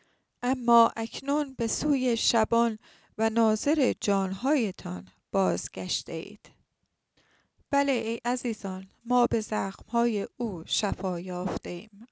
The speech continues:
آمین. عزیزان، اجازه بدهید به حضور خدای پدر برویم و دعا کنیم.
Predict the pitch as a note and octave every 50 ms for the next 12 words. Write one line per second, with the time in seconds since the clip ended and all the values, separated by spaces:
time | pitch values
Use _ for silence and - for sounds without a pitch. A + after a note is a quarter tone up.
0 | _ _ - A3 G#3+ G3+ G3 F#3+ - G3 - _ _ _ _ _ _ _ _ _
1 | _ _ _ _ _ _ _ _ _ _ _ _ _ - - B3 B3+ - A#3+ A3
2 | - G3+ F#3+ - - A3 A3 - A3 G#3+ - C4 C#4 C#4+ B3+ A#3+ A3 G#3+ G#3+ G#3+
3 | - - A3 G3+ A3+ A#3 A#3+ - C#4+ D4 C#4+ C4+ - - A3 A3 A3+ A3+ A#3 A3+
4 | - A3+ G3+ G#3+ G#3+ A3 A3 - G#3+ G#3+ G3+ G3 F#3+ F#3+ G3 F#3+ F#3+ F#3+ F#3+ G3
5 | G3 F#3+ F#3 F#3 F#3+ G#3+ A#3 - - G#3 G3+ G#3 G#3 G#3 G3 F#3 - - - -
6 | F#3+ G3+ G#3 G3